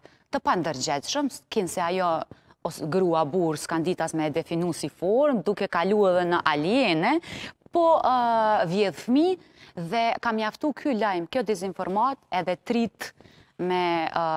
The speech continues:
e sulmu në Ferizaj fillimisht edhe në vende tjera, me e sulmu fizikisht në mënyrë brutale një person e cila nuk ka pas lidhje me <laughs> kur gjë tjetër, veç ka dalë me ekspol-, me eksploru një ambient të ri në cilin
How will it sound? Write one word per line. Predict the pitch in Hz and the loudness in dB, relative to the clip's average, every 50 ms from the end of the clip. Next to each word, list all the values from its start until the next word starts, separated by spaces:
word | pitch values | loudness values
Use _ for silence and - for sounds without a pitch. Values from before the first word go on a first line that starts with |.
| 156 156 151 156 - - | 0 0 0 -2 -2 -2
e | - - 170 | -4 -4 -4
sulmu | - - 208 190 165 196 214 214 202 196 196 180 - - - | -4 -4 -4 -2 -2 0 0 0 0 0 -2 -2 -4 -6 -6
në | 175 185 180 | -4 -4 -2
Ferizaj | - 180 160 165 147 175 165 151 147 | -2 -2 -2 0 0 -2 -2 -2 -2
fillimisht | - 160 156 170 214 240 233 - | -4 -4 -4 -2 -4 -4 -4 -6
edhe | 185 156 170 | -4 -4 -4
në | 165 156 - | -4 -2 -2
vende | 170 170 165 143 160 | -2 -2 0 -2 -4
tjera, | - - 196 220 233 247 277 269 - - - - - - | -4 -2 -2 -2 0 -2 -2 -4 -6 -16 -20 -16 -10 -6
me | 180 208 214 | -4 -4 -4
e | 196 | -4
sulmu | - 208 185 185 208 208 185 | -4 -6 -4 -2 -2 -2 -4
fizikisht | - - 196 147 160 185 - - 190 185 160 - - - | -4 -6 -6 -4 -4 -6 -6 -6 -6 -6 -6 -8 -6 -4
në | 170 165 160 | -2 -2 0
mënyrë | 160 175 185 180 147 | 0 -2 -2 -4 -4
brutale | 123 117 175 185 170 - 180 165 165 165 160 165 165 160 | -4 -4 -4 -4 -2 -2 0 0 2 0 0 -2 -4 -4
një | 170 202 208 - | -4 -6 -6 -6
person | - 156 - - 180 180 180 170 - _ - | -8 -10 -6 -4 -2 -2 -2 -4 -6 _ -8
e | 151 156 | -8 -8
cila | - - 202 202 180 180 180 180 170 - - - - - - - | -6 -4 -4 -2 0 0 -2 -2 -4 -8 -14 -20 -20 -14 -6 -2
nuk | 214 240 - - | -2 -2 -2 -2
ka | - 165 | -4 -4
pas | - - 185 180 - - | 0 0 0 0 0 -2
lidhje | 156 160 185 190 165 139 170 175 175 170 | -4 -2 0 0 0 0 0 0 0 0
me | 160 156 175 202 165 165 220 196 180 170 - | 0 0 0 0 2 2 2 2 2 0 -2
<laughs> | - - - - - - - - | -10 -18 -18 -20 -20 -12 -4 0
kur | 233 220 | 2 2
gjë | 175 175 180 | 4 2 2
tjetër, | - 208 202 196 202 214 | 2 0 -2 0 0 -2
veç | 226 - | -2 -2
ka | - 180 165 | -2 -2 -2
dalë | 180 180 185 180 | 0 0 0 0
me | 170 160 156 | -2 -2 -2
ekspol-, | - - - 160 147 151 - - - | -4 -6 -6 -4 -4 -4 -6 -6 -6
me | 165 190 196 - | -4 -2 -2 -2
eksploru | - 190 - - - 165 165 160 196 208 196 | -2 -4 -6 -8 -6 -4 -2 -2 -2 -2 -2
një | 175 175 170 156 | -2 -2 -2 -2
ambient | 147 131 160 175 180 170 - | -2 -2 -2 -2 -2 -2 -4
të | - 151 | -4 -4
ri | 147 185 185 | -2 -2 -2
në | 165 156 143 | -2 -4 -4
cilin | - - 165 151 165 160 131 | -4 -6 -4 -2 -2 -4 -4